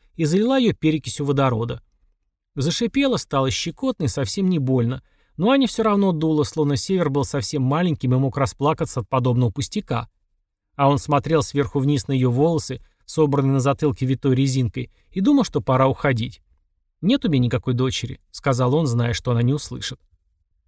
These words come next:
Север с трудом удержался от того, чтобы прикоснуться к этим волосам, стянуть резинку и посмотреть, как удивится Аня. Интересно, что бы она сделала, если бы он... Ну нет, никаких «если».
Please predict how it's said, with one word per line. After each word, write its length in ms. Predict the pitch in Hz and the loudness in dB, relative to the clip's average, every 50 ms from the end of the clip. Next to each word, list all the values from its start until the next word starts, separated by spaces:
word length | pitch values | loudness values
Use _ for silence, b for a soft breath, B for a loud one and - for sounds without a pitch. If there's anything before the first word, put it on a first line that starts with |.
| _ | _
Север 320 | - - 165 156 147 147 135 | -8 -2 0 2 2 2 0
с 60 | - | -4
трудом 360 | - 156 160 165 170 143 135 | -4 -4 -2 0 2 2 2
удержался 500 | 131 123 139 123 107 143 135 117 - 135 | 2 2 0 0 0 0 -2 -2 -2 -4
от 100 | - - | -8 -6
того, 220 | - 139 151 165 | -2 0 0 0
чтобы 240 | 147 - - 139 120 | 0 -2 -4 -4 -4
прикоснуться 600 | - - 113 - 139 123 - - 151 131 - - 120 | -4 -6 -6 -4 -4 -4 -4 -2 -4 -4 -4 -6 -6
к 60 | - | -6
этим 240 | 127 - 143 135 127 | -6 -4 -2 -2 0
волосам, 580 | 131 135 139 139 - - - 120 123 120 - _ _ _ | 0 0 0 0 -2 -4 -8 -8 -8 -8 -12 _ _ _
стянуть 360 | - - - 220 233 262 196 220 | -14 -8 -2 0 0 2 2 2
резинку 440 | 208 202 175 196 240 226 - 156 | 2 2 2 2 0 0 0 -2
и 20 | 139 | -4
посмотреть, 520 | - 120 - - 131 123 - 156 180 - | -4 -4 -4 -2 -2 -2 0 -2 -2 -2
как 180 | - 135 - - | -2 -4 -4 -2
удивится 540 | 127 120 123 117 113 113 - - 214 220 185 | -2 0 0 2 0 0 -2 -2 -2 -2 0
Аня. 260 | 127 117 120 123 - _ _ _ _ _ _ _ _ _ _ _ _ _ - | 0 -2 -4 -8 -10 _ _ _ _ _ _ _ _ _ _ _ _ _ -6
Интересно, 400 | 151 - 254 277 285 - - 214 | -2 2 2 2 2 2 0 -2
что 160 | - - 220 | -2 0 2
бы 80 | 202 214 | 2 2
она 140 | 208 202 | 2 2
сделала, 380 | 190 170 175 208 277 269 202 131 | 2 2 2 2 2 4 2 2
если 220 | 123 117 - - | 0 -2 -2 -2
бы 120 | 147 156 151 | -2 -2 -2
он... 140 | 139 127 - _ _ _ _ _ _ _ _ _ _ _ _ - | -2 -4 -8 _ _ _ _ _ _ _ _ _ _ _ _ -4
Ну 140 | 151 156 190 | 0 2 4
нет, 260 | 208 180 117 107 - - | 4 4 2 -2 -4 -4
никаких 360 | 139 139 160 - 185 156 - | -2 -2 -2 -2 -2 -6 -4
«если». 500 | - 165 190 147 - - - 67 65 | -2 -2 -2 -2 -2 -4 -8 -12 -12